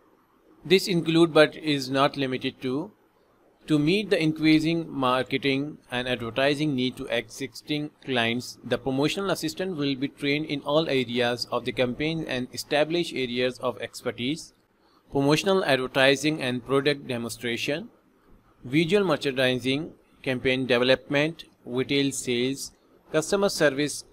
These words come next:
client relations, consumer production traffic, promotional assistant requirements, positive, professional, goal-oriented,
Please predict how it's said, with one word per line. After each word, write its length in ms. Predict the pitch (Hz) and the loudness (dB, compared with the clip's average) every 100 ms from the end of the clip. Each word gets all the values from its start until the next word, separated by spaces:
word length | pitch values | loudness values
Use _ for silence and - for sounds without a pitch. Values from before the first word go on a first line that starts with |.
| - | -6
client 300 | 139 127 123 | 0 0 0
relations, 600 | 120 120 113 135 175 - - | -2 -2 -2 -4 -6 -12 -6
consumer 560 | 120 120 123 120 123 123 _ _ _ - | -6 -2 -2 -2 -4 -6 _ _ _ -6
production 540 | 131 131 - 156 139 | 2 2 2 -2 -2
traffic, 520 | - 127 117 123 120 _ _ _ - - | 0 0 0 -2 -4 _ _ _ -16 -2
promotional 560 | 151 156 156 180 185 160 | 4 4 4 0 2 0
assistant 520 | 135 143 - 151 139 | -2 -2 -2 -2 0
requirements, 840 | 127 117 113 113 120 151 - - _ _ _ _ _ _ _ _ _ | 0 2 2 2 -4 -4 -8 -18 _ _ _ _ _ _ _ _ _
positive, 560 | 156 151 170 185 185 - | 4 4 4 0 0 -4
professional, 760 | 131 - 151 147 - 156 156 156 - 123 | -8 2 2 2 -2 -2 -2 -6 -14 0
goal-oriented, 1120 | 139 156 160 160 _ 139 123 120 117 120 139 | 4 4 4 -2 _ -2 0 0 0 -2 -2